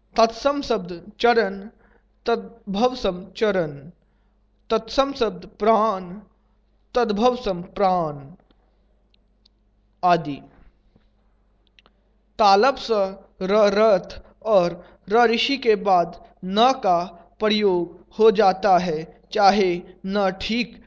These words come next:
इनके बाद हो अथवा इन वर्णों और न के बीच कोई स्वर क वर्ग, प वर्ग, य, व, ह में कोई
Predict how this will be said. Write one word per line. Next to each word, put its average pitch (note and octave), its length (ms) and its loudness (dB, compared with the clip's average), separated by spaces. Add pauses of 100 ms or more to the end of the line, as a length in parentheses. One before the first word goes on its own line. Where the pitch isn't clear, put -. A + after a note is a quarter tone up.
(120)
इनके G3+ 340 -2
बाद G3+ 380 4
हो G#3+ 340 0 (400)
अथवा F#3 500 -2 (200)
इन A#3 160 0
वर्णों G3+ 540 0
और E3+ 460 -2
न G#3 220 2
के A3 200 0
बीच F#3 240 -6
कोई F#3 300 0 (200)
स्वर F3+ 340 2 (400)
क F3 400 2 (240)
वर्ग, F#3 420 2 (260)
प A3+ 60 -4 (240)
वर्ग, F#3 380 -2 (260)
य, G3 140 2
व, F#3 520 4 (260)
ह G#3+ 280 2
में F#3 280 -8 (260)
कोई A#3 240 6